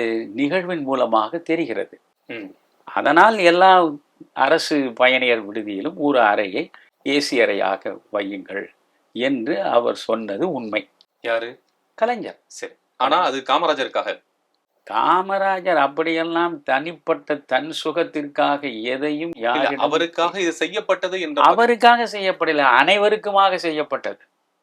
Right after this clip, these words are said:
Speaker 1: முதல்வர் தனக்காகவும் செய்து கொண்டது,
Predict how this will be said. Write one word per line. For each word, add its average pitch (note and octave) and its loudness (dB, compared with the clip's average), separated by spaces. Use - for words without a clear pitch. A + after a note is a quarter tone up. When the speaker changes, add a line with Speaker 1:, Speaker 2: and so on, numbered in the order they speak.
Speaker 1:
முதல்வர் F3+ 6
தனக்காகவும் F3 4
செய்து D3 -4
கொண்டது, B2+ -2